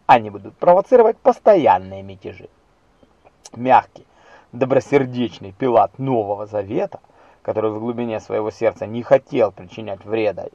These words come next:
вред Ешу, сознательный вымысел. Когда писался Новый Завет, христианство было запрещено римским законодательством. Римляне осознавали, что казнили основателя христианства.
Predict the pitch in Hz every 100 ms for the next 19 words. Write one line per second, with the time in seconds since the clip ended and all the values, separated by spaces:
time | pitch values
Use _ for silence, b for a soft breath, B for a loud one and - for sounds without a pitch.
0 | _ 117 120 107 92 104 160 214 - -
1 | b b b - - 330 294 240 196 180
2 | 196 170 104 - - _ - 110 113 131
3 | - - - 110 113 101 101 117 170 202
4 | - b b b b 202 214 254 247 233
5 | 208 196 202 185 196 208 - 214 214 147
6 | 98 95 - 101 98 101 107 98 101 -
7 | - - - b b b 123 117 104 104
8 | - - 131 139 143 156 180 95 - _
9 | _ - - 113 98 123 123 117 - -
10 | 117 104 92 110 110 - 127 - 151 185
11 | 139 _